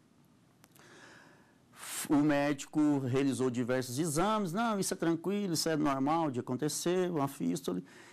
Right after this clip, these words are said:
e o paciente sempre queixando de novas dores. Ato contínuo,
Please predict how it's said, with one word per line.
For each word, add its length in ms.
e 200
o 60
paciente 440
sempre 240
queixando 380
de 80
novas 320
dores. 460
Ato 240
contínuo, 600